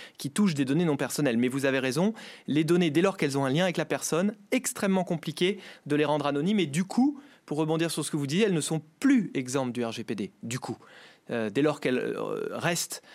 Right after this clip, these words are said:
que-, qu'elles, qu'elles, qu'on conserve une possibilité de réidentifier, elles sont totalement frappées par le R G P D. Et ça, il y a beaucoup,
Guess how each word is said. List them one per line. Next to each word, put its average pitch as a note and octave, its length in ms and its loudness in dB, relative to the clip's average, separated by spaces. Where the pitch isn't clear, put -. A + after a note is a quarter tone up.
que-, C3 80 -4
qu'elles, A#2+ 260 -4
qu'elles, A#2+ 220 -2
qu'on C3 160 -4
conserve D3+ 400 0
une C3+ 80 0
possibilité F3+ 540 0
de D#3 40 4
réidentifier, C#3+ 560 0
elles E3 60 0
sont C#3+ 160 -2
totalement G3 400 0
frappées C3 300 -4
par A#2 140 -2
le A#2+ 80 0
R A2+ 60 -2
G A2 120 -6
P B2 120 -2
D. D#3 80 2
Et F3+ 80 4
ça, G#3 120 0
il G3+ 60 2
y E3 40 4
a C#3 40 0
beaucoup, G3 420 0